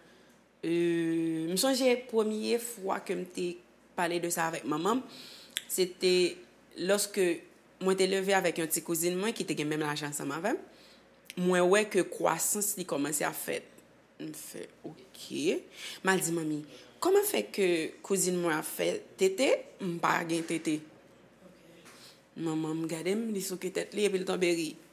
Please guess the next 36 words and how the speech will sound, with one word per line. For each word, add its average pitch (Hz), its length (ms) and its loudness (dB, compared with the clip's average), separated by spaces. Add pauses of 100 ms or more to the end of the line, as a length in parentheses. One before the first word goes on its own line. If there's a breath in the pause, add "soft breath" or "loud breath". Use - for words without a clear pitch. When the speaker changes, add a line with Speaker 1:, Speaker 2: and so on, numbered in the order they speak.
(600)
Speaker 1:
M 214 100 0
di, 214 120 4
"Men 233 180 4
manmi, 269 320 6
reponn 285 320 4
mwen." 285 300 4 (920)
Li 220 140 0
di, 180 140 0
"Ok, 175 340 -4
m 190 60 -2
a 185 40 0
bon 180 180 -2
repons - 280 -4
nan 185 160 -6
apre." - 220 -8 (1800)
La, 160 120 2
li 160 120 0
kote 160 180 -2
papa, 165 440 2
m 170 100 -4
yo 160 80 -2
mete 160 180 -4
m 151 60 -4
chita, 165 300 -4
yo 180 100 -4
di, 190 100 -6
"M 190 60 -6
son 220 160 -6
ti 214 120 -6
gason." 208 400 -10 (720 loud breath)
M 180 140 -2
di, 156 180 -4
"Men 160 380 -4
non, 508 720 -2
m 254 40 4
son - 260 0